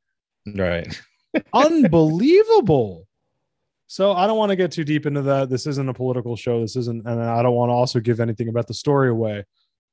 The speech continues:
Speaker 2: But wow, like, Sean Murphy, between the art, what this story is about, um, uh,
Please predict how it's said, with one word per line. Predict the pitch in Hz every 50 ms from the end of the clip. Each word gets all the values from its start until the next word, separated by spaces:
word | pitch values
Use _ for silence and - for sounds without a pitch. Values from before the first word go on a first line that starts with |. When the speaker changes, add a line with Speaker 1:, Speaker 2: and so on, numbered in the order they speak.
| _ -
Speaker 2:
But | 120 131 135 135 139 135 139 _ _ _ _ _ _ _ _ -
wow, | 104 95 98 110 123 127 120 107 95 90 87 - 101
like, | 117 120 123 120 - -
Sean | - - 156 165 180 180 170
Murphy, | 175 175 175 143 - 160 156 151 147 147
between | 139 131 127 - - 147 143 143 143 147 143 139 139 135 - -
the | 120 135
art, | - 127 131 135 147 151 143 - _ _ _ _ _ _ _ _ _ _ _ -
what | 127 127 147 139
this | - 170 147 -
story | - 160 156 160 160 156 156 156
is | 143 131
about, | 143 131 123 127 123 123 120 120 117 117 - _ _ _ _ _ _ _ _ _ _ _
um, | 127 117 113 113 110 110 110 110 110 107 107 104 104 104 107 - - _ _ _ _ _ _ _ _ -
uh, | 143 139 131